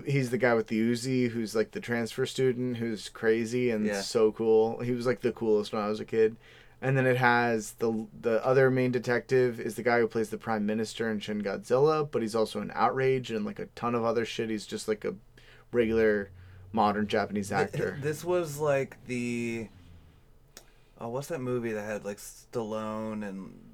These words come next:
Speaker 2: Schwarzenegger?
Speaker 1: Expendables?
Speaker 2: It's like the Expendables of our favorite Japanese actors.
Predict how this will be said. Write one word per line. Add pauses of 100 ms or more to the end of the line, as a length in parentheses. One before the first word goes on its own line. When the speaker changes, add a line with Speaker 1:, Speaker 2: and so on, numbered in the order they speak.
(200)
Speaker 2:
Schwarzenegger?
Speaker 1:
Expendables?
Speaker 2:
It's
like
the
Expendables
of
our
favorite
Japanese
actors.